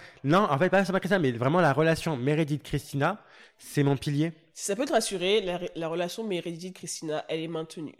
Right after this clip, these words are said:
Speaker 2: Même si c'est pas, c'est pas le, c'est plus le centre, euh,
Speaker 1: Ah bah, c'est ça.
Speaker 2: du
Speaker 1: Ouais,
Speaker 2: truc.
Speaker 1: bah, ça, non. Bah non, ils vont mettre Karef et, euh, et Gray.
Speaker 2: Bah oui.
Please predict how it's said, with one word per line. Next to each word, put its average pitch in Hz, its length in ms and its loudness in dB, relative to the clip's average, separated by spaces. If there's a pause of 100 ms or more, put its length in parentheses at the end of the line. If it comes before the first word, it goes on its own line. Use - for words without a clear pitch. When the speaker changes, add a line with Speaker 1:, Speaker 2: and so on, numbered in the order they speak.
Speaker 2:
Même 170 260 -6
si 208 280 -6
c'est 196 240 -10
pas, 180 380 -4
c'est - 160 -12
pas 180 100 -8
le, 170 180 -8
c'est - 520 -14
plus 202 180 -14
le 185 100 -2
centre, 202 540 -8
euh, 160 240 -2
Speaker 1:
Ah 117 100 -2
bah, 110 140 0
c'est 113 140 -10
ça. 113 100 -4
Speaker 2:
du 175 120 -8
Speaker 1:
Ouais, 170 40 -10
Speaker 2:
truc. 110 300 -4
Speaker 1:
bah, 107 100 -2
ça, 113 160 -6
non. 113 140 -2
Bah 139 80 4
non, 220 200 6
ils 135 140 8
vont 131 160 4
mettre 139 160 6
Karef 143 420 4
et, 131 200 8
euh, 123 680 4
et 127 140 -2
Gray. 190 260 2 (300)
Speaker 2:
Bah 151 120 -14
oui. 175 100 -18